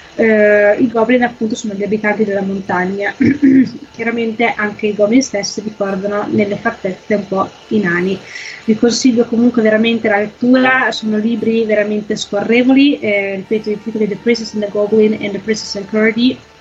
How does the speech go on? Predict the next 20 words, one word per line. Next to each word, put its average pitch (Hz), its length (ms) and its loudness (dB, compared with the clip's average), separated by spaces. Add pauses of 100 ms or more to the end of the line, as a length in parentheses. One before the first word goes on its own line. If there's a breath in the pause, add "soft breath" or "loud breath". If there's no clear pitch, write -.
(160)
che 202 80 -8
è - 20 -6
il 190 60 -8
secondo. 208 600 -2 (920)
Eh, 220 340 4
The 226 80 0
Princess 294 240 0
and 294 100 8
the 240 60 2
Goblin 254 320 4
è 262 140 -2
facile 208 360 -4
da 214 120 -4
trovare, 208 360 -2
mi 302 100 2
pare 294 240 -4
che 208 140 -6
sia 214 160 -6
l'edizione 202 380 -4
Lindau. 202 600 0